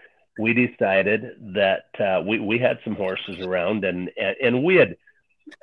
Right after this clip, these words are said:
we had taxed the horse deal a bit, but more, you know, more for the ranch deal. And, and keep in mind, coming up through there,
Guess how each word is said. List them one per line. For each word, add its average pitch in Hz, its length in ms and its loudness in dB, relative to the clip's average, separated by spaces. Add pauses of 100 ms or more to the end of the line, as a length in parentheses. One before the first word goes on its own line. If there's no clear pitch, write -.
(260)
we 135 260 2
had 117 200 2
taxed 101 500 -4
the 101 120 -2
horse 101 340 -2
deal 98 240 0
a 82 60 0
bit, 98 360 0
but 87 140 -6
more, 90 500 0 (140)
you 110 140 0
know, 82 160 -2
more 90 400 -2
for 95 100 -6
the 85 100 -6
ranch 85 340 -2 (100)
deal. 92 220 0
And, 87 120 -2
and 123 260 -4
keep 185 220 -4
in 113 100 0
mind, 98 360 -2
coming 110 260 0
up 113 180 0
through 131 220 0
there, 90 220 -2